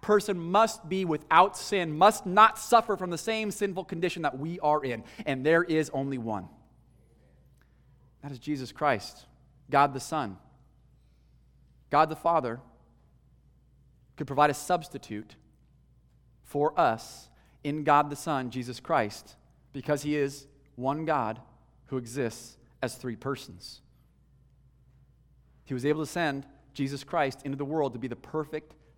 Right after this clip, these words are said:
sacrifice for us, to make atonement for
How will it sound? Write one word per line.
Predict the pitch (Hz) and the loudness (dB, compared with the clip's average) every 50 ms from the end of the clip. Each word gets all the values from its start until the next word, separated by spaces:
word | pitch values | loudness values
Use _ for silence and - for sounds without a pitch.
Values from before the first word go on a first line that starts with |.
| _ _ | _ _
sacrifice | - - - 151 131 135 135 - 135 123 - - 131 127 131 - - - - - _ - - - | -16 -4 0 2 2 2 2 -2 -8 -10 -6 -4 -2 -2 -4 -6 -10 -18 -20 -20 _ -20 -16 -10
for | - 131 123 120 117 110 110 - - - | -8 -6 -4 -4 -4 -4 -6 -10 -6 -2
us, | 117 107 90 - - - - - - - - _ _ _ _ _ _ _ _ _ _ _ _ | -2 -2 -2 -2 -8 -18 -20 -20 -20 -20 -20 _ _ _ _ _ _ _ _ _ _ _ _
to | - 143 | -10 -10
make | 131 - | -8 -8
atonement | 139 - - - - 175 170 165 147 117 107 101 - - - - _ _ _ _ | -12 -16 -18 -8 -4 -2 -2 -2 -2 -4 -6 -8 -10 -14 -20 -20 _ _ _ _
for | - - - 151 151 151 151 147 151 151 151 | -20 -12 -8 -6 -4 -2 -2 -2 -4 -4 -8